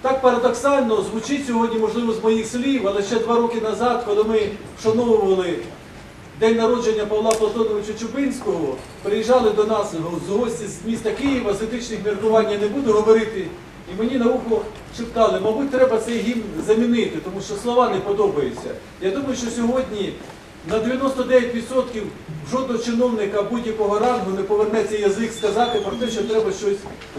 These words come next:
змінити в цих словах. Тому що ці слова сьогодні зачіпають дійсно кожного українця.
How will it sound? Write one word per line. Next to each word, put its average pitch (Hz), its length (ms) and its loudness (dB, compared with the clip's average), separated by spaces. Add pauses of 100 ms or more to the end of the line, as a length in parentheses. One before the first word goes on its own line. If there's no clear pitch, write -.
змінити - 400 2
в 196 120 -4
цих 220 140 -4
словах. 202 420 2 (240)
Тому 220 160 -2
що 240 100 -4 (100)
ці 277 80 -4
слова 247 380 4
сьогодні 226 220 -4 (120)
зачіпають 226 420 0 (360)
дійсно 226 300 -2
кожного 226 400 0
українця. 214 680 0